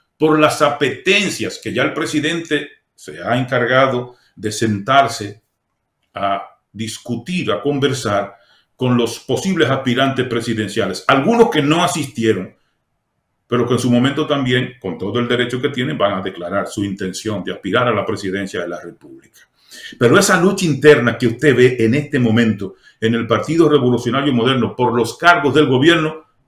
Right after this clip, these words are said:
no obedece a otra cosa que no sea a eso. Es una lucha de interés político. Qué pena que no se hayan fijado en el espejo que dejó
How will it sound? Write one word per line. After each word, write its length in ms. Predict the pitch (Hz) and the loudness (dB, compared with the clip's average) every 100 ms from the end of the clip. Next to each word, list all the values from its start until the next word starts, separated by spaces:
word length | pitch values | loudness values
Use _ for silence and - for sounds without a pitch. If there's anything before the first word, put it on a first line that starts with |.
| _ _ _ | _ _ _
no 420 | 98 113 143 147 | -4 0 4 4
obedece 400 | 127 127 139 131 | 4 2 2 2
a 60 | 123 | 0
otra 300 | 131 127 - | 2 0 0
cosa 320 | 160 156 135 | 0 -2 -4
que 120 | 107 | -4
no 160 | 104 110 | -4 -6
sea 300 | - 107 95 - | -2 0 0 -4
a 160 | 98 | -10
eso. 340 | - - - _ | -10 -18 -20 _
Es 120 | 101 113 | -8 -6
una 220 | 117 101 | -6 -4
lucha 320 | 113 117 104 | -4 -4 -8
de 80 | 92 | -6
interés 580 | 95 - 113 - - _ _ _ - | -10 -8 -10 -10 -18 _ _ _ -4
político. 1040 | 123 120 151 131 - 113 101 104 90 _ _ _ _ _ | -2 0 -2 -6 -6 -8 -6 -10 -12 _ _ _ _ _
Qué 120 | - | -2
pena 500 | 185 135 107 87 85 - _ - _ _ - | 2 4 4 4 -4 -14 _ -20 _ _ -10
que 560 | 117 120 120 113 - _ _ _ _ _ _ - | -4 -2 -2 -4 -12 _ _ _ _ _ _ -6
no 240 | 120 147 | -2 0
se 200 | 151 147 | 2 2
hayan 360 | 151 151 151 131 | 4 4 0 0
fijado 500 | - 120 135 135 127 | -6 -2 -2 0 0
en 80 | 120 | 0
el 140 | 110 | -2
espejo 640 | 107 - - - - 127 - | -4 -8 -14 -12 -8 -6 -4
que 140 | 117 | -6
dejó 480 | 104 - 101 92 | -6 -8 -8 -10